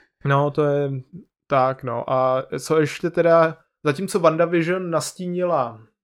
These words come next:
ty dvě pokračování v podobě jako s Doktora Strange, s tím, že ta,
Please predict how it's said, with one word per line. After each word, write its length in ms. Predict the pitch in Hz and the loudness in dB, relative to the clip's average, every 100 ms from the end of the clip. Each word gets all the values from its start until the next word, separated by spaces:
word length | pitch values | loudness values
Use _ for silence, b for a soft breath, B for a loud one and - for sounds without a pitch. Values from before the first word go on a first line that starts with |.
| _ - | _ -6
ty 100 | 147 | -2
dvě 160 | 160 | 0
pokračování 1000 | 160 - 131 135 127 143 147 151 156 151 | -2 -4 -6 -6 -4 -6 -4 -4 -6 -8
v 120 | 143 | -10
podobě 340 | 147 147 151 143 | -8 -6 -4 -4
jako 220 | 139 147 | -4 -8
s 140 | - | -12
Doktora 340 | 151 139 151 151 | -12 -8 -6 -8
Strange, 720 | - 139 135 131 143 139 135 - _ _ _ _ | -6 -8 -6 -6 -4 -4 -8 -18 _ _ _ _
s 60 | |
tím, 160 | 143 131 | -12 -6
že 220 | 135 151 - | -6 -8 -6
ta, 280 | 139 143 | -4 -4